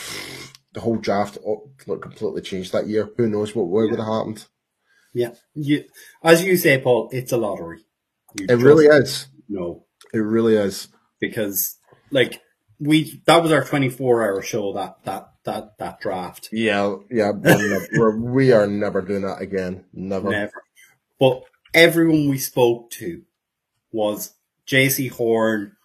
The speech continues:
Speaker 2: or Patrick Surtain.
Speaker 1: Yeah, that was the two names that
Speaker 2: Oh,
Speaker 1: everyone
Speaker 2: oh my
Speaker 1: kept,
Speaker 2: God.
Speaker 1: or, or, um, what's the offensive tackle,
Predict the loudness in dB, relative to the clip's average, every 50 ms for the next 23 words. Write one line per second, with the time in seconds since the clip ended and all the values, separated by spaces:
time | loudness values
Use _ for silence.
0 | _ _ _ _ _ _ _ -4 -2 -2 -2 -2 -4 -4 -4 -4 -4 -4 -8 -12
1 | -12 -10 -10 -10 -10 -12 -14 -14 -12 -14 -16 -18 _ _ _ -20 -20 _ _ _
2 | 0 2 2 2 2 2 0 0 0 -2 -4 -6 -6 -4 -2 0 0 2 2 2
3 | 2 0 0 -2 -2 -2 -2 -2 -2 -4 -4 -6 -2 2 4 4 4 4 4 4
4 | 6 6 6 4 4 4 2 4 4 4 2 0 0 -2 -4 -6 -4 -4 -2 0
5 | 0 -2 -4 -6 -12 -20 -20 _ _ -20 -12 -8 -8 -6 -4 -6 -6 -6 -8 -10
6 | -8 -6 -6 -6 -6 -6 -6 -6 -6 -6